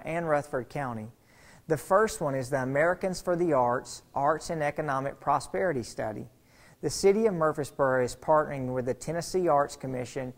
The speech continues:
to measure the economic impact of the nonprofit arts and cultural organizations and their audiences in Rutherford County. According to the Americans for the Arts, Arts and Economic Prosperity Study,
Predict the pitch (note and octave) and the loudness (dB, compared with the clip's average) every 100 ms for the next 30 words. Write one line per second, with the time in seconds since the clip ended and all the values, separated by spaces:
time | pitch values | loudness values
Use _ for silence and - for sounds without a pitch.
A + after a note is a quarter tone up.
0 | - - - D3 D3+ E3+ E3 D#3 C#3 - | -18 -18 -6 -2 2 2 2 0 -2 -2
1 | E3 G3 F#3+ F#3+ F#3 - D#3 C#3 C3 B2+ | -4 -2 -2 -2 -4 -4 -6 -4 -2 -2
2 | B2+ C3+ B2 B2 C3 C#3+ D#3+ - D#3+ D#3 | 0 -4 -4 -2 0 0 -2 0 0 2
3 | D#3 - B2+ - - C3+ - F3+ F3 D3+ | -2 -2 -2 -2 -8 -10 -2 -2 0 -2
4 | C3 A#2+ B2 A2 B2+ B2+ - C3 B2+ - | -2 -2 -4 -4 -2 -2 -4 -8 -10 -14
5 | - - D3 C#3+ E3 F#3 D3+ C#3+ C#3 C#3+ | -20 -12 -6 0 0 2 2 2 0 -4
6 | - C3+ C3 B2 B2 - C3+ - C#3+ C3 | -6 -4 -4 -2 -4 -4 -8 -6 -6 -6
7 | A2+ A2+ - _ - - _ - - A#3+ | -8 -12 -18 _ -20 -20 _ -10 2 4
8 | A#3+ A3 - D#3+ D3+ D3+ E3 E3 D#3 C#3 | 4 2 -2 0 0 2 0 0 -6 -6
9 | D#3+ D3 C#3 D3 C#3 - - - D3+ E3 | -4 -2 0 0 0 -4 -10 -2 0 0
10 | - D3+ D3 D3 C#3+ C#3 C#3 - C#3+ C3+ | -2 -6 -4 -4 -4 -4 -6 -4 -2 -2
11 | - D3+ C#3 A#2+ - B2 A#2 A#2 | 2 2 2 0 -6 -6 -6 -8